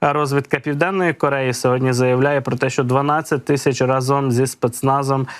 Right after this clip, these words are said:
готує Кім Чен Ін відправити на допомогу Путіну десь на фронти в Україні або поблизу України, якщо ми говоримо,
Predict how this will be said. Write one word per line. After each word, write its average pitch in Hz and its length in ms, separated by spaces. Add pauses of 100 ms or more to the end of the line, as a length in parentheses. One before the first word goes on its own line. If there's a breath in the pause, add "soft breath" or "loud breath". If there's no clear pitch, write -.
(220 loud breath)
готує 135 720
Кім 131 320
Чен 123 300
Ін 139 300
відправити 127 760
на 127 180
допомогу 123 720
Путіну 123 520 (340 loud breath)
десь 131 360
на 127 120
фронти 127 640 (120)
в 120 180
Україні 151 580
або 131 260
поблизу 139 560
України, 127 800
якщо 110 260
ми 120 160
говоримо, 120 640